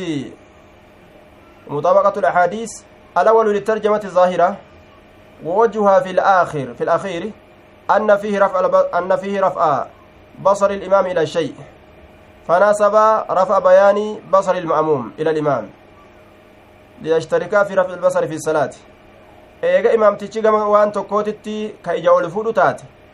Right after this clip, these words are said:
gama imaamtichaa warri imaama duubaan dhaabbatu ija itti ol fuudhuu ni danda'anii jechuu irratti nama qaceelchaa jechuuf deema.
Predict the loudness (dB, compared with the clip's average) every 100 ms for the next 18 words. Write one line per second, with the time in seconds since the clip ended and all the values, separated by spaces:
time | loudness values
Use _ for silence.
0 | -20 -20 -20 -20 -20 -20 -18 0 2 2
1 | 2 2 0 -6 0 2 2 -2 -2 -2
2 | -2 0 2 2 0 0 0 2 0 2
3 | 0 -2 -4 -2 -2 -2 -4 -4 -10 -10
4 | -4 -2 -2 -2 -2 -4 -10 -4 -4 -2
5 | -6 -4 -4 -2 -2 -2 -2 -2 -2 0
6 | 2 2 -2 -6 -8 -6 -6